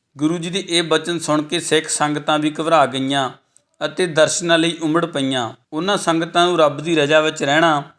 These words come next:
ਅਤੇ ਭਾਣਾ ਮੰਨਣ ਦਾ ਉਪਦੇਸ਼ ਦਿੱਤਾ। ਫਿਰ ਸੰਗਤਾਂ ਵਿੱਚੋਂ ਇੱਕ ਸਿੱਖ ਭਾਈ ਗੁਰਦਿੱਤਾ ਜੀ ਨੇ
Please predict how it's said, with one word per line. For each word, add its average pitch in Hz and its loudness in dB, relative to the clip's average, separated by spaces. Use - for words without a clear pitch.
ਅਤੇ 170 -2
ਭਾਣਾ 160 2
ਮੰਨਣ 151 -2
ਦਾ 151 2
ਉਪਦੇਸ਼ 143 -6
ਦਿੱਤਾ। 120 -6
ਫਿਰ 175 0
ਸੰਗਤਾਂ 175 -2
ਵਿੱਚੋਂ 165 -4
ਇੱਕ 170 -6
ਸਿੱਖ 160 -4
ਭਾਈ 165 2
ਗੁਰਦਿੱਤਾ 147 -4
ਜੀ 156 -4
ਨੇ 151 -2